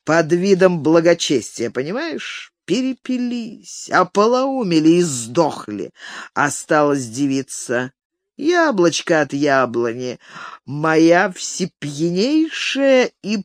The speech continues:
прелюбодейнейшая мама. Ваську приказчика выволокла из убожества, сочетала с собой законным браком.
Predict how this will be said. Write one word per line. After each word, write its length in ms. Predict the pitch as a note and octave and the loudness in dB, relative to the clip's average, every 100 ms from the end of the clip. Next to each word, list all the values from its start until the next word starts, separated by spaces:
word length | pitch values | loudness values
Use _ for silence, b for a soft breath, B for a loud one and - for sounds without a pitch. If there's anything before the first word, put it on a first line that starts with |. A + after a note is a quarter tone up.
| _ | _
прелюбодейнейшая 1800 | - D3 E3 F3 F3 D#3+ D3+ A#2 D#3 F#3+ G#3 G3+ G#3 G3+ - - E3 D#3+ | -2 0 6 6 6 2 0 2 6 6 6 0 -2 -2 -4 -2 0 0
мама. 880 | D3+ C#3+ D3 C3+ C3 B2 A2 G#2+ B B B | -2 0 0 -2 -2 0 -2 -6 B B B
Ваську 500 | - D3+ E3+ - - | -4 0 0 -2 -12
приказчика 800 | - D3 D#3 C#3 - - - D3 - B | -6 -4 -2 -4 -2 -8 0 -2 -2 B
выволокла 800 | - D3 D#3 F3+ D#3 D3 C#3+ C#3+ C#3+ | -12 -8 4 4 6 2 0 0 0
из 200 | C#3+ C3 | 0 -2
убожества, 680 | C#3+ F3+ A#3 G3 - C#3 C#3+ | 0 0 0 -4 -10 -6 -6
сочетала 680 | - C#3+ - D#3+ D3+ D3+ | -6 -6 -4 0 2 2
с 80 | C#3+ | -2
собой 480 | - - C#3+ E3+ B3 | -8 -4 -2 0 -2
законным 640 | D#3+ C#3+ C#3+ C3+ C3 C3+ | -2 -2 -2 -4 -4 -4
браком. 460 | B2+ C3+ C3+ B2+ | 0 0 0 -4